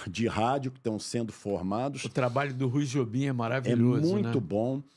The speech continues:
Speaker 1: O Hugo Lago dá aula lá, o Edson Mauro dá aula lá também. E aí eu acho que no futuro, eu acho que não teremos novos garotinhos, mas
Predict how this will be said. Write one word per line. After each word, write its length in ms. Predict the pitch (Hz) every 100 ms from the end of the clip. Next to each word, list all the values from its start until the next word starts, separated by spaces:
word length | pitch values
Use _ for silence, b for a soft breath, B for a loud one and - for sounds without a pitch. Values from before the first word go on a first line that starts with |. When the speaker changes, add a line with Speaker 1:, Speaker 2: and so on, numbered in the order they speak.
| B B
Speaker 1:
O 120 | 113 135
Hugo 160 | 127
Lago 340 | 117 127 127 110
dá 140 | 107
aula 360 | 101 117 120 98
lá, 280 | 95 110
o 160 | 113 113
Edson 480 | 127 131 - - 107
Mauro 420 | 101 117 120 107
dá 140 | 85
aula 340 | 90 95 98 90
lá 180 | 90 92
também. 480 | 85 82 95 117 123 b b b b b b b b b -
E 220 | 113 123
aí 320 | 120 120 131
eu 220 | 151 156
acho 320 | 147 147 - 147
que 140 | 147
no 120 | 147
futuro, 1700 | 131 139 131 131 135 143 143 139 135 131 117 110 104 92 87 78 71 69 - _ _ _ _
eu 80 | 302
acho 120 | 330 -
que 60 |
não 160 | 247 247
teremos 520 | 247 196 165 190 170
novos 440 | 147 147 185 180 160
garotinhos, 800 | 185 190 202 - 120 104 101 -
mas 640 | 175 208 226 208 - 143